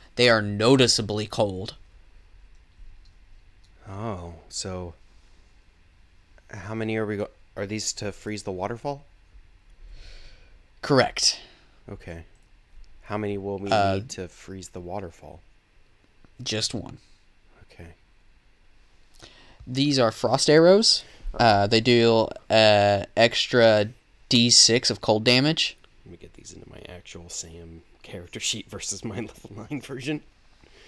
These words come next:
Speaker 2: Um, okay, inventory, equipment. Frost arrows. Ten. Okay,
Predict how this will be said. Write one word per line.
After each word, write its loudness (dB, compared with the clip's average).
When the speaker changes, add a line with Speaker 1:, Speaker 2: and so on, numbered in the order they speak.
Speaker 2:
Um, -6
okay, -12
inventory, -10
equipment. -10
Frost -10
arrows. -16
Ten. -18
Okay, -8